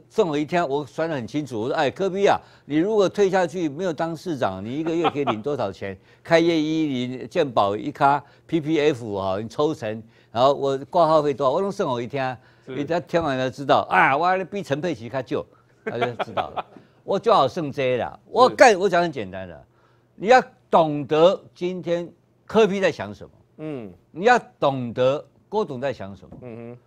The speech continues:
Speaker 1: 郭董明天跟柯 P 两个，就算去法院公证结婚好了啦，
Speaker 2: 对。
Speaker 1: 去选总统，会赢不？我跟你讲不会赢。
Speaker 2: 嗯。
Speaker 1: 不会赢啦，我，
Speaker 2: 嗯。
Speaker 1: 嗯，嗯，简单跟你讲啦。
Speaker 2: 嗯哼。
Speaker 1: 所以问题就是，今天他们两个话都讲得很清楚嘛。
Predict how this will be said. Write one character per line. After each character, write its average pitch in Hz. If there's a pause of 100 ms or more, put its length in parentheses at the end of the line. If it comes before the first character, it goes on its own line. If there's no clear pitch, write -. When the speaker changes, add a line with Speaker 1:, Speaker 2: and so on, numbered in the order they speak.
(260)
Speaker 1:
郭 294
董 220
明 208
天 247
跟 240
柯 226
P 233
两 165
个， 165
就 233
算 226
去 226
法 165
院 220
公 247
证 208
结 170
婚 202
好 123
了 120
啦， 101
Speaker 2:
对。 -
Speaker 1:
去 120
选 131
总 156
统， 117
会 139
赢 131 (120)
不？ 127 (520)
我 220
跟 185
你 196
讲 208
不 151
会 107
赢。 92 (300)
Speaker 2:
嗯。 110 (220)
Speaker 1:
不 226
会 285
赢 254
啦， 147
我， 139 (100)
Speaker 2:
嗯。 135
Speaker 1:
嗯， 143
嗯， -
简 147
单 131
跟 104
你 110
讲 110
啦。 76
Speaker 2:
嗯 120
哼。 127 (200)
Speaker 1:
所 277
以 226 (520)
问 285
题 226
就 247
是， 247
今 240
天 262
他 254
们 233
两 160
个 190
话 240
都 233
讲 196
得 196
很 151
清 226
楚 110
嘛。 82